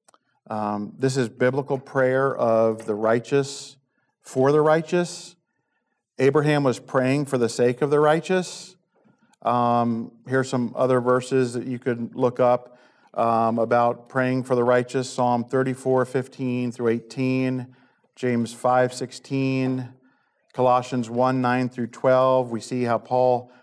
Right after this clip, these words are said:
prays for the righteous people in Colossae. But also, this is, um, a picture of prayer for sinners, for, for unbelievers.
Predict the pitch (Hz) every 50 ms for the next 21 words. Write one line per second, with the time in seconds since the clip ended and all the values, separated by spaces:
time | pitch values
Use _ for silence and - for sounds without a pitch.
0 | _ _ _ - - 127 123 123 127 127 120 120 - 127 120 117 117 117 120 117
1 | 117 - 113 - - - 120 117 - 127 117 113 110 107 107 101 - - 110 110
2 | 113 113 110 - - 123 117 113 107 107 - _ _ _ _ _ _ _ _ _
3 | _ _ _ _ _ _ _ _ _ _ - 131 131 143 175 190 185 - - 131
4 | 127 123 123 123 135 151 139 - 139 135 131 120 113 - - - _ _ _ _
5 | _ _ _ _ _ - - 127 127 127 123 120 123 123 - 127 - - - 147
6 | 147 147 147 - 147 147 147 - - 135 127 117 - - - - 143 139 139 139
7 | 139 143 139 139 131 - - - - _ _ _ _ _ _ _ _ _ _ _
8 | - - 135 123 - - 156 156 143 123 101 92 - - - - - _ _ _
9 | _ _ _ _ _ _ _ _ _ _ _ _ _ - - 127 123 123 127 123
10 | - - 127 127 143 139 156 151 147 135 123 123 117 110 110 104 101 95 - -
11 | - - -